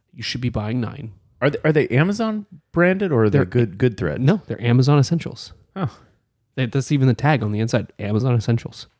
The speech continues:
Speaker 2: Nice.
Speaker 1: I've never tried 'em before. Like, never tried any of 'em. I've seen 'em. I've seen the Amazon Essentials, whatever.
Speaker 2: You know, I have some of the Goodthreads
Speaker 1: Mm-hmm.
Speaker 2: branded khakis, and I really like those.
Speaker 1: I have some Goodthreads t-shirts, and they're super comfy. They
Speaker 2: Yeah.
Speaker 1: feel really good on the nips. But these shorts.
Speaker 2: Amazon Essentials.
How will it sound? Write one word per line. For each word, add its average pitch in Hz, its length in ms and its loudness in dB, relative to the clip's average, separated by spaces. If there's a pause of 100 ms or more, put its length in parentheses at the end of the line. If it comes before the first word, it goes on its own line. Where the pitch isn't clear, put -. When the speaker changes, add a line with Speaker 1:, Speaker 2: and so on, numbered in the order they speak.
Speaker 2:
Nice. - 360 -12
Speaker 1:
I've - 80 -10
never 104 120 -4
tried - 220 -2
'em 262 80 0
before. 113 300 -8 (120)
Like, 131 140 -4
never 135 220 2
tried 147 240 4
any 156 160 4
of 107 80 -2
'em. - 40 -8
I've 113 120 -6
seen 190 180 2
'em. 143 260 0
I've 131 120 -12
seen 139 160 4
the 127 100 2
Amazon 127 340 2
Essentials, 117 440 -2
whatever. 107 440 0 (600)
Speaker 2:
You 143 80 -2
know, 143 80 4
I 139 80 2
have 160 160 -4
some 175 160 -2
of 147 60 -2
the 104 80 -2
Goodthreads 92 880 -4
Speaker 1:
Mm-hmm. 160 160 0
Speaker 2:
branded 95 500 -2
khakis, - 500 -8
and 57 140 -12
I 82 40 -8
really 82 260 -6
like 73 300 -10
those. 120 60 -4
Speaker 1:
I 135 40 0
have 147 100 -2
some 180 160 -2
Goodthreads 117 380 -4
t-shirts, - 420 -12
and 120 80 -14
they're - 60 -16
super - 320 -12
comfy. - 340 -16 (140)
They - 80 -12
Speaker 2:
Yeah. 87 80 -6
Speaker 1:
feel - 220 -10
really 113 200 -14
good 87 120 -12
on - 80 -14
the - 60 -14
nips. - 360 -16 (420)
But 123 120 -12
these 127 120 -12
shorts. - 440 -16 (760)
Speaker 2:
Amazon 101 360 -2
Essentials. - 500 -8